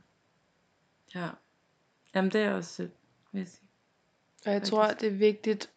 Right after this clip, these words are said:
Speaker 2: at, øh, lige meget hvad det omhandler, så bare have sig selv med i det.
Speaker 1: Lige
Speaker 2: Bare
Speaker 1: præcis.
Speaker 2: følge mavefornemmelsen, og der er ikke nogen andre, der skal tage valget for dig, og det er farligt at lade sig påvirke af andre, men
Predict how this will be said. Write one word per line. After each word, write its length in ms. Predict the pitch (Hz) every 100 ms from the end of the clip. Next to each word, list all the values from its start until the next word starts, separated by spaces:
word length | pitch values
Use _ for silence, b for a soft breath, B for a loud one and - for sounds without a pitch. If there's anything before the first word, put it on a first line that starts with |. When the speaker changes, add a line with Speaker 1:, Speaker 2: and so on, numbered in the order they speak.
| -
Speaker 2:
at, 600 | 190 185 180 180 180 180
øh, 60 | - _ _ _ _ -
lige 240 | 196 202
meget 240 | 208 202 180
hvad 160 | 180
det 100 | -
omhandler, 500 | 185 180 180 185 - 185 - _ _ _
så 220 | - -
bare 200 | 190 185
have 140 | 180 175
sig 160 | 180
selv 280 | 170 - -
med 120 | 185 185
i 40 |
det. 140 | 190 190 _ _ _ _ _ _ _ -
Speaker 1:
Lige 80 | 208
Speaker 2:
Bare 80 | 190
Speaker 1:
præcis. 140 | -
Speaker 2:
følge 280 | 220 214 208
mavefornemmelsen, 960 | 202 190 190 185 202 196 190 - 196 175 _ _
og 80 | -
der 80 | 190
er 80 | 185
ikke 120 | 185
nogen 180 | 190 185
andre, 120 | 185
der 120 | -
skal 200 | 190 -
tage 220 | 196 190 185
valget 280 | 190 190
for 160 | 185 185
dig, 300 | 180 175 180
og 80 | 175 B B B B
det 60 | 208
er 40 |
farligt 460 | 190 196 180 202 226
at 100 | 208
lade 120 | 190
sig 180 | 185 185
påvirke 420 | - 185 185 180
af 160 | 180 -
andre, 280 | 180 196 226
men 360 | 196 175 165